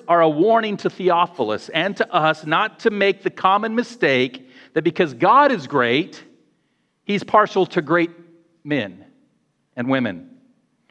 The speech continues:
Or because God is exalted, he favors what is exalted among men.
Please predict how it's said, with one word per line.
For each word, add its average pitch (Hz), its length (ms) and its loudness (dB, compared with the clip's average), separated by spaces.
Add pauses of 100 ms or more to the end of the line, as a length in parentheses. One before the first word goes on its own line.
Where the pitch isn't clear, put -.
(100)
Or 208 180 2
because 190 280 0
God 226 340 4
is 202 140 -4
exalted, 143 500 -2
he 185 120 -4
favors 196 640 2
what 190 200 4
is 170 120 2
exalted 180 640 2
among 165 260 0
men. 135 420 0